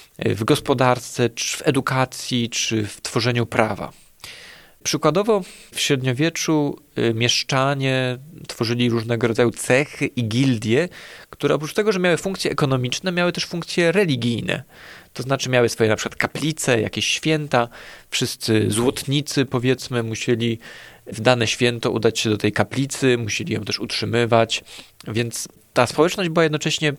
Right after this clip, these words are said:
polityczna i religijna. Ale jeszcze ważniejszy przykład dotyczy samego państwa. W przeszłości, y, legitymizacja władzy w państwie oparta była na jej pochodzeniu od Boga czy jakiegoś, mm,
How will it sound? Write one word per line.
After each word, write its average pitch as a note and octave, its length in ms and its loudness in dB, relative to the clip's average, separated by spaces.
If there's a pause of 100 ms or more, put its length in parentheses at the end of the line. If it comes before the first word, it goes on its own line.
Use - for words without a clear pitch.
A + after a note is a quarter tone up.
(240)
polityczna F#3 500 0
i D#3 80 2
religijna. B2+ 560 -2 (1000)
Ale B2 200 4
jeszcze G3 220 0
ważniejszy F#3 360 0
przykład F3+ 280 -2
dotyczy E3 440 -2
samego D#3+ 480 2
państwa. D#3 760 0 (720)
W - 200 -14
przeszłości, - 1080 -2
y, A#2 120 4
legitymizacja C3 760 0
władzy B2 460 2
w - 80 -8
państwie A#2+ 540 0
oparta D3 340 0
była C#3+ 220 2
na C#3+ 80 0
jej C#3 100 0
pochodzeniu C#3 560 -2
od A#2+ 120 -2
Boga A2+ 440 2
czy A2+ 380 2 (380)
jakiegoś, B2+ 680 2 (140)
mm, A#2 220 -6